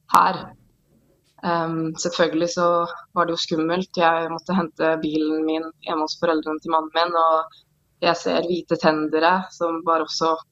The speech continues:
i disse videoene da, som Hamas publiserte selv. Ehm, og jeg var redd, konstant redd,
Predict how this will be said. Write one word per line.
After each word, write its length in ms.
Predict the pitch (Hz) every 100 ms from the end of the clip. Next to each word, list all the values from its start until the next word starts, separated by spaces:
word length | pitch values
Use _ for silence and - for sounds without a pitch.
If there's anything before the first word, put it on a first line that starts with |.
| -
i 180 | 180 156
disse 240 | 156 165
videoene 560 | 160 151 151 151 156 165
da, 100 | 165
som 160 | 185 160
Hamas 320 | 160 156 -
publiserte 520 | - 160 - 165 - 185
selv. 360 | 180 175 190 - _ _ _ _ _
Ehm, 640 | - 160 160 156 160 160 160 - _ _ _ _ _ 170
og 220 | 165 165
jeg 160 | 160 156
var 340 | 175 170 165 -
redd, 300 | - 196 202 _ _ _ _ -
konstant 500 | 190 - 170 185 180
redd, 240 | 196